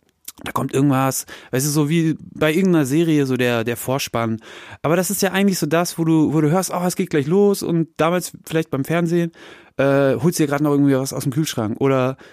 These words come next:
irgendwie, ja, hier, es geht los, hier, Joey, kommst bitte runter, Small and Bones, fang an und so, irgendwie so. Und dann,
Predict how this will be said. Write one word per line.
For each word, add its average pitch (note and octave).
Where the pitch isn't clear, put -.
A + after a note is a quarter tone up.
irgendwie, C3+
ja, F3+
hier, F#3
es F3+
geht E3+
los, F#3+
hier, G#3
Joey, C4+
kommst B3+
bitte B3+
runter, B3
Small B3+
and G#3
Bones, C4+
fang A3+
an F#3+
und D#3
so, C#3+
irgendwie C#3+
so. D3+
Und D#3+
dann, G3